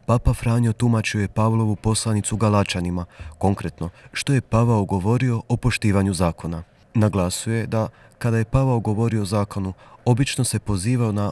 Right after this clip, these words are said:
Mojsijev zakon, koji je bio povezan sa savezom, kojeg je Bog uspostavio sa svojim narodom. Obdržavanje zakona ljudima je jamčilo blagodati saveza i posebnu povezanost s Bogom.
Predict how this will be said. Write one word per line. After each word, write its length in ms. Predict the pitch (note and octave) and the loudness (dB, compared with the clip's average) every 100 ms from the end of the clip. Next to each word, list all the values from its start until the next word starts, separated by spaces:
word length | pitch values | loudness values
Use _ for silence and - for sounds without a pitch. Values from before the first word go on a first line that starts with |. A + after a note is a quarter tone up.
| - | 0
Mojsijev 460 | A2+ B2 A#2 F#2+ D2+ | 2 2 0 -6 -2
zakon, 480 | F#2 F2+ - F2+ - - | -2 -2 -4 -12 -12 -4
koji 180 | A2+ G#2+ | 0 2
je 80 | |
bio 180 | G2 A2 | 2 0
povezan 600 | - G#2 G2 A2 A#2+ B2+ - | 0 0 0 0 -2 -4 -6
sa 260 | - B2+ | -4 -4
savezom, 640 | - C3 A#2 F2 - D#2+ F2 - - - - - | -2 0 0 0 -4 -10 -10 -16 -20 -20 -20 -14
kojeg 300 | - G#2 G2+ | -4 -2 0
je 120 | G2+ | -2
Bog 320 | E2+ A2 C3 - | -2 0 0 -2
uspostavio 720 | A2 - A2 A2+ - A#2 A2 | -6 -4 -2 -2 -2 -2 -2
sa 160 | - G#2 | -2 -6
svojim 360 | - A2+ G#2+ | -2 0 2
narodom. 500 | G2+ F2+ F2 F2+ F2+ - _ _ | 2 0 -4 -6 -10 -12 _ _
Obdržavanje 760 | A#2+ G2+ G#2+ F#2 A2 G2+ G2 F#2 | 2 2 0 2 4 4 2 0
zakona 580 | F#2 G#2+ - C3+ B2 G#2+ - | -2 -2 0 0 2 -2 -6
ljudima 500 | F3+ A2 B2 C3+ C3 | -4 0 0 2 2
je 160 | B2+ A#2 | 2 2
jamčilo 640 | A2+ A2 A2 - G#2+ G#2 F2 | 0 0 -2 -2 -2 -2 -2
blagodati 540 | A#2+ A#2+ A#2 A2 - G#2+ | -2 0 0 -2 -4 -4
saveza 580 | - G#2 G#2+ A2+ A#2+ G#2+ - - - | -2 0 0 -2 -2 -4 -12 -14 -4
i 80 | G#2+ | -2
posebnu 680 | - A2 A#2 - G#2 A2 | 2 2 2 -2 -2 -2
povezanost 720 | G2 G#2+ A2+ A2 A2 A2 - G2+ | 0 2 2 2 0 0 -2 -6
s 80 | |
Bogom. 440 | E2 G2+ D#2+ D#2+ | 0 0 0 -4